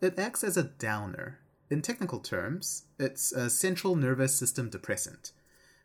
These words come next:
which is a very fancy way of saying that it reduces your brain activity. Your brain works like a super complicated computer with lots of switches. Some switches make your brain do more things, while others, they make the brain do less.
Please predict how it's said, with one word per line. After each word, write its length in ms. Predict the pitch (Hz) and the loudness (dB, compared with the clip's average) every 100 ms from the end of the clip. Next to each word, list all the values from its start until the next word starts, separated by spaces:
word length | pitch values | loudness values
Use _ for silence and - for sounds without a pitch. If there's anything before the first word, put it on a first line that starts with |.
| - | -4
which 160 | 139 | 0
is 80 | 180 | 2
a 60 | 175 | 2
very 160 | 240 | 2
fancy 320 | 139 131 117 101 | 2 0 0 0
way 120 | 92 | -2
of 100 | 87 | 0
saying 400 | - 175 120 120 | 4 4 4 0
that 280 | 120 131 131 | 2 2 4
it 220 | 135 135 | 2 2
reduces 500 | 120 117 135 139 147 | 0 2 4 4 2
your 100 | 139 | -2
brain 300 | 120 104 110 | -2 -2 -2
activity. 520 | 120 - 101 92 - - _ _ _ _ _ _ _ - | -4 -6 -8 -8 -10 -14 _ _ _ _ _ _ _ -2
Your 120 | 139 | 2
brain 340 | 170 240 285 | 4 4 2
works 280 | 175 190 190 | 2 0 2
like 140 | 175 147 | 0 2
a 60 | |
super 280 | 139 185 185 | 2 2 2
complicated 680 | 175 151 - 151 143 131 - | 2 0 -2 0 2 0 -2
computer 420 | 120 - 151 90 | -6 0 0 0
with 240 | 90 - | -4 -6
lots 300 | - 175 175 | -2 -2 -2
of 60 | 110 | -4
switches. 600 | - - - - - - _ _ _ _ _ | -6 -8 -8 -6 -8 -8 _ _ _ _ _
Some 260 | - 170 233 | -4 0 2
switches 480 | 233 214 214 202 170 | 2 0 2 2 2
make 180 | 151 143 | 0 2
your 100 | 139 | 2
brain 380 | 135 131 127 | 2 4 2
do 200 | 123 110 | 0 -2
more 260 | 107 117 208 | 0 0 0
things, 480 | - - - - - | -4 -8 -10 -16 -8
while 240 | - 160 165 | 2 2 2
others, 520 | 233 139 110 - - | 0 0 0 -2 -4
they 120 | - 165 | -2 2
make 180 | 180 | 2
the 40 | 170 | 0
brain 240 | 147 147 | 0 0
do 320 | 139 123 104 95 | 2 0 -2 -6
less. 540 | 101 104 - - - | -6 -6 -6 -8 -8